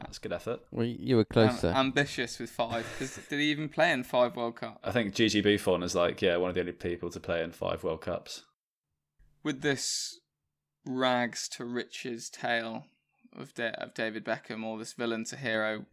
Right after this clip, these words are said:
Speaker 3: whatever you want to call it, Dan, I'd like you to leave us with an inspiring note about how someone can, can turn their life around.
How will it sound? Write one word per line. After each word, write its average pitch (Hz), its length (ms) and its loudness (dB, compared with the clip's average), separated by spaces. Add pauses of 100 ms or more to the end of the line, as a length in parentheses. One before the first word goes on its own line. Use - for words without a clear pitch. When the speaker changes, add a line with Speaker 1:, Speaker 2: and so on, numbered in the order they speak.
Speaker 3:
whatever 110 200 -4
you 110 100 -4
want 107 160 -8
to - 60 -14
call 110 380 -4
it, 107 120 -4 (520)
Dan, 120 200 6
I'd 117 120 6
like 120 180 6
you 123 60 -4
to - 120 -4
leave 120 360 4
us 110 320 0
with 110 400 -4 (640)
an 120 80 -2
inspiring 113 880 2
note 110 420 -4 (520)
about 107 420 0 (600)
how 113 340 2
someone 110 440 -2
can, 110 380 -4
can 110 160 -6
turn 107 240 0
their 107 80 2
life 110 300 2
around. 107 320 -4